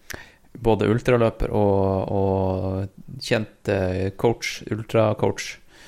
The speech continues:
Eh, han har skrevet den sammen med en som heter Jim Rootberg, som jeg aldri har hørt om. Eh, boka heter Training Essentials for Un-, Ultra Running.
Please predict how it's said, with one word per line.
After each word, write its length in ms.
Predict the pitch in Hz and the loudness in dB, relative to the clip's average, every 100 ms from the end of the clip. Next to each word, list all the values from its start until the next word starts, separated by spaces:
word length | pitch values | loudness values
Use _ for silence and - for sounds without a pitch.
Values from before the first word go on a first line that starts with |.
| - - - - | -20 -20 -20 -10
Eh, 260 | - 98 95 | -4 -2 0
han 80 | 101 | 0
har 80 | 104 | 0
skrevet 300 | - 110 104 | 0 0 0
den 80 | 101 | 0
sammen 280 | 110 104 | 0 0
med 140 | 95 - | 0 -2
en 80 | 101 | -4
som 180 | - | -6
heter 180 | 101 104 101 | -8 -4 0
Jim 240 | 120 104 | 2 2
Rootberg, 800 | 98 104 123 - - 80 73 - | 0 0 -2 -2 -2 0 -2 -6
som 160 | - - | -6 -2
jeg 80 | |
aldri 160 | 98 - | -2 -2
har 160 | 101 101 | -2 -4
hørt 100 | - | -6
om. 120 | - - - - - - - - - - - - - | -8 -12 -16 -20 -20 -20 -20 -20 -20 -20 -20 -20 -8
Eh, 720 | - 98 98 98 95 95 98 - - | -2 0 2 2 2 0 -2 -4 -6
boka 360 | 120 123 123 110 | 0 0 2 0
heter 500 | 107 120 147 156 - - | 0 0 0 0 -4 -6
Training 460 | - 120 127 123 - | 0 2 2 0 0
Essentials 640 | - 127 135 165 160 - | -2 -2 0 -2 -2 -8
for 440 | - - 110 110 - | -10 0 2 2 0
Un-, 160 | 123 127 - | -2 -2 0
Ultra 460 | 127 127 - 101 - - | 0 0 0 0 -2 -4
Running. 500 | 101 98 95 92 | 0 2 0 -4